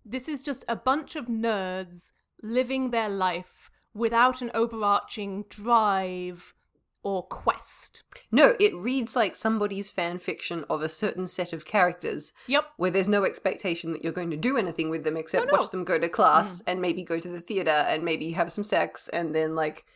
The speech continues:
Speaker 2: decorate their
Speaker 1: You know,
Speaker 2: rooms.
Speaker 1: A O three
Speaker 2: It's just so
Speaker 1: tags, you know,
Speaker 2: low-key
Speaker 1: slow
Speaker 2: all the time.
Speaker 1: burn.
Speaker 3: <laughs> With a plot
Speaker 2: Yeah.
Speaker 3: stapled to the end. <laughs>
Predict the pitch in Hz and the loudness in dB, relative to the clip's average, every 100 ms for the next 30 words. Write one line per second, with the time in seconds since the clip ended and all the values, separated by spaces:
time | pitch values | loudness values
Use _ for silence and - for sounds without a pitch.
0 | _ _ _ _ - 175 165 180 190 - | _ _ _ _ -8 -2 0 0 0 0
1 | 247 220 196 180 180 208 220 - - _ | 0 2 2 2 0 -2 -6 -12 -20 _
2 | _ 330 339 349 277 349 466 - 226 214 | _ 2 2 4 2 2 2 8 10 12
3 | 226 214 202 185 190 - 190 156 147 254 | 10 10 10 8 6 4 4 4 4 4
4 | 185 175 175 262 - 262 247 254 262 302 | 6 4 4 4 4 4 2 0 0 0
5 | 339 - 247 254 302 277 - 370 349 262 | 0 -2 -6 -2 0 0 2 6 8 8
6 | 185 175 226 226 220 226 233 226 185 165 | 6 2 0 -2 -4 -8 -6 -4 -2 -2
7 | 208 - - - - 294 | -4 -6 -14 -20 -12 -10